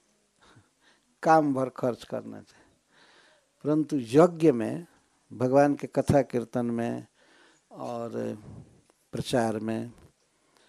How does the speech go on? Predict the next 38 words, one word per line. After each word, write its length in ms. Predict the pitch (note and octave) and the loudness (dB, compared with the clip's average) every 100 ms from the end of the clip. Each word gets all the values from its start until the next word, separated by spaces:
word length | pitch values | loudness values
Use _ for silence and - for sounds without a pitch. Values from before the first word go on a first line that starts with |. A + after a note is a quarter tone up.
| _ _ - | _ _ -16
तथा 640 | A#2+ - B2+ A#2 A2 - - _ _ _ _ _ _ _ _ _ _ _ _ _ _ - | -4 -2 0 -2 -2 -6 -12 _ _ _ _ _ _ _ _ _ _ _ _ _ _ -18
विवाह 580 | A2 B2+ B2 C3+ B2 A2 | -2 0 4 4 4 0
में 320 | G#2+ A2+ B2+ D#3 | -4 -6 -8 -14
अगर 240 | A#2+ C#3 | -10 -10
कुछ 200 | - D#3 | -4 -4
ज़्यादा 400 | D3 D#3+ D#3 D#3 | 4 4 6 2
भी 160 | C#3 C#3 | 4 2
हो 180 | C#3 | 2
जाए, 200 | C3+ C3 | 2 0
तो 140 | B2 - _ | -2 -12 _
कोई 160 | A2 | -8
बात 200 | G2+ G2+ - | -6 -12 -16
नहीं। 160 | G2+ G#2 - - _ _ _ - - - - - | -20 -20 -20 -20 _ _ _ -20 -20 -20 -20 -2
मैं 140 | C3 F3 | 6 8
ये 220 | F#3+ A3 | 10 10
नहीं 180 | A3 A#3 | 10 10
कह 140 | A#3+ | 10
रहा 100 | G3 | 10
हूँ 100 | G#3 | 8
कि 80 | F#3+ D#3+ _ _ _ _ _ - | 4 -4 _ _ _ _ _ 8
कर्ज 280 | E3+ F3+ E3+ | 8 10 8
लेना 400 | E3+ F3 E3+ E3 | 12 12 12 10
ही 200 | E3+ E3 | 10 6
चाहिए, 600 | - C3 A2+ A2 G#2+ G#2+ - - _ C3 | 4 0 0 -6 -8 -12 -20 -20 _ -6
ऐसा 220 | - E3+ | 0 2
मत 200 | F3 F#3 | 2 0
समझिएगा, 680 | - D#3 B2+ B2 A#2 A#2 C3 C#3 - - - - | 2 4 4 2 2 2 0 -2 -8 -14 -20 2
लेकिन 180 | D3 E3 - | 6 6 8
कभी 260 | F3+ E3 G#3 | 8 10 8
कुछ 220 | G3+ E3 | 8 4
ज़्यादा 400 | D3+ E3+ E3+ F3+ | 8 8 10 6
हो 220 | C#3+ E3+ | 8 6
जाए, 240 | E3 D#3+ | 6 4
तो 160 | E3+ D3+ | 2 -6
चल 320 | - E3 D#3+ | 2 6 6
सकता 500 | C3+ D3+ - - C3+ | 4 -4 -6 0 2
है। 320 | A2 A#2+ C#3 | 2 -4 -6
लेकिन 360 | C#3+ - B2+ A#2 | -10 -10 -12 -12